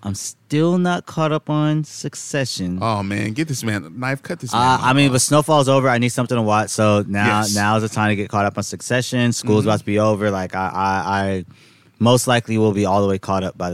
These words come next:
Speaker 2: Let me
Speaker 1: time,
Speaker 2: tell
Speaker 1: uh,
Speaker 2: you
Speaker 1: this
Speaker 2: something
Speaker 1: show
Speaker 2: about
Speaker 1: ends.
Speaker 2: this show, man.
Speaker 1: Talk to me, man.
Speaker 2: This show is something else. This is one of those. Sh-, this show,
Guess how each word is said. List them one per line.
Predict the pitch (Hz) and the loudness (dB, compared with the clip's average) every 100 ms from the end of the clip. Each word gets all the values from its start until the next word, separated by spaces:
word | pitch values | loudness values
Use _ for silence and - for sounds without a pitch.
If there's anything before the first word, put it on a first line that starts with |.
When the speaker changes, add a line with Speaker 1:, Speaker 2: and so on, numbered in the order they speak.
| 87 | -4
Speaker 2:
Let | 92 90 | -4 -2
me | |
Speaker 1:
time, | 87 | -2
Speaker 2:
tell | 90 | -4
Speaker 1:
uh, | |
Speaker 2:
you | 90 | -4
Speaker 1:
this | 85 | -6
Speaker 2:
something | 90 87 | -6 -4
Speaker 1:
show | 90 | -4
Speaker 2:
about | 80 90 | -4 -4
Speaker 1:
ends. | 82 | -6
Speaker 2:
this | 87 | -8
show, | - 87 | -10 -12
man. | 87 - - _ _ | -14 -18 -20 _ _
Speaker 1:
Talk | - 95 | -2 -2
to | - | -2
me, | 87 87 | -6 -4
man. | 85 82 _ _ _ _ | -6 -10 _ _ _ _
Speaker 2:
This | 92 | -10
show | - 101 | -6 -6
is | 92 | -6
something | - 90 85 92 | -10 -14 -14 -12
else. | 90 90 - - _ _ _ | -10 -12 -14 -18 _ _ _
This | 107 107 | -8 -8
is | 95 | -8
one | 98 101 | -8 -6
of | 92 | -6
those. | 92 90 | -8 -8
Sh-, | - - _ _ _ _ | -10 -14 _ _ _ _
this | 90 123 147 - 127 | -4 -2 -2 -8 -8
show, | - 123 104 90 90 | -6 -4 -4 -8 -14